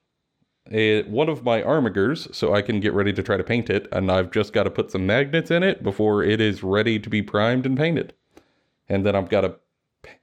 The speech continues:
uh, put together, what, two more armigers, I think?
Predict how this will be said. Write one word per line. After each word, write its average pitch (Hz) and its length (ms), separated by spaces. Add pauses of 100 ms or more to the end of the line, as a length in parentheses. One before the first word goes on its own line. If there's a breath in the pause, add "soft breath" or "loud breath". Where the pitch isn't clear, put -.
(280)
uh, 92 300
put 101 180
together, 95 320
what, 101 360 (640 loud breath)
two 180 240
more 175 280
armigers, 190 560
I 190 140
think? 214 400